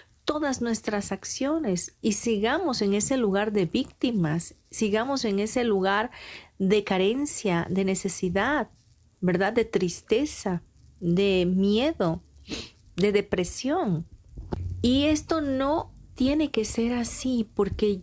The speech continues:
ya fuimos hechos, como lo dije hace un momento, con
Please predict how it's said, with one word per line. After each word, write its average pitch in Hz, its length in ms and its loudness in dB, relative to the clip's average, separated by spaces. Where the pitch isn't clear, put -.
ya 269 260 0
fuimos 277 640 0
hechos, 226 480 -2
como 180 300 0
lo 170 180 2
dije 233 360 -4
hace 226 180 -2
un 220 100 0
momento, 208 760 -2
con 175 320 0